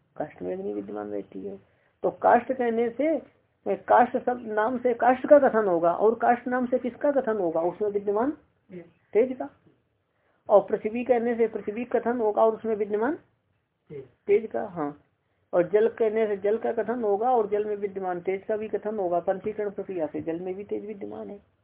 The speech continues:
Speaker 1: इस प्रकार काष्ठ और पृथ्वी नामों से भी कथन होता है तेज का, तथा उसी प्रकार भौतिक पदार्थों के आकार को ही तेज का आकार कहा जाता है।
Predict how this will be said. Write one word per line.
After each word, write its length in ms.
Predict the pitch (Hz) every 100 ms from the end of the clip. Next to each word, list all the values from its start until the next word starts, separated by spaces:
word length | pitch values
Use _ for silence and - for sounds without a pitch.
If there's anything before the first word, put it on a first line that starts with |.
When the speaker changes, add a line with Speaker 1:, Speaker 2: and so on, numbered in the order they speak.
| _ _ _ _ _ _ _ _ _ _ -
Speaker 1:
इस 140 | 277 247
प्रकार 380 | - 233 233
काष्ठ 420 | 233 226 214 240 247
और 100 | 233
पृथ्वी 380 | 220 190 220
नामों 320 | 208 196 196 185
से 140 | 190
भी 140 | 208
कथन 280 | 247 196 185
होता 260 | 180 170 180
है 100 | 175
तेज 220 | 175 175 -
का, 140 | 185 175
तथा 520 | - 180 185 170 - _ _ _ _ _ _ _ _ _ _ _ _ _
उसी 260 | 233 202 262
प्रकार 440 | 262 269 240 220
भौतिक 460 | 175 156 165 285 285
पदार्थों 680 | 226 208 208 208 - 233 262
के 200 | 262 262
आकार 560 | - 190 185 202 226
को 160 | 208 220
ही 200 | 190 285
तेज 320 | - 220 233
का 120 | -
आकार 320 | 208 185 175 175
कहा 220 | 151 143
जाता 300 | - - -
है। 200 | -